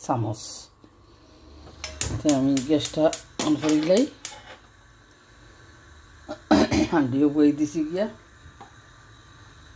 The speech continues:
আহ, এবার দিয়ে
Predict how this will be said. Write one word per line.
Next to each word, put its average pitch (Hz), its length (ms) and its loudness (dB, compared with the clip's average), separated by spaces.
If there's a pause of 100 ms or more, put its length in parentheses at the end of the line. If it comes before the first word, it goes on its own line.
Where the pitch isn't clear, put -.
(1600)
আহ, 143 260 -2 (100)
এবার 139 280 0
দিয়ে 139 140 0